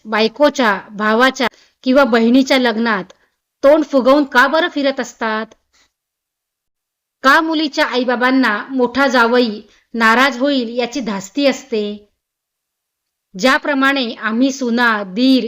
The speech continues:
किंवा नंदेच्या लग्नात सर्व काही बघतो, त्याप्रमाणे तुम्ही लोक मेहुणा किंवा मेहुणीच्या लग्नात एका मुलाची भूमिका पार पाडत नाहीत.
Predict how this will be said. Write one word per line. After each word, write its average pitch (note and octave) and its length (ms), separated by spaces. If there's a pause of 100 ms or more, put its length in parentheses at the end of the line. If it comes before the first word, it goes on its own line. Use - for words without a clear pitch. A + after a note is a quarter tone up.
(120)
किंवा A#3+ 200
नंदेच्या A#3 560
लग्नात A3 580
सर्व D#4 460
काही B3+ 180
बघतो, G3 540 (400)
त्याप्रमाणे B3 680 (440)
तुम्ही B3+ 280
लोक B3+ 240 (560)
मेहुणा A#3+ 480
किंवा B3 260
मेहुणीच्या A#3+ 560
लग्नात G#3+ 440 (540)
एका A#3+ 260
मुलाची B3 460
भूमिका A#3+ 420
पार A3 260
पाडत G#3+ 360
नाहीत. G3+ 380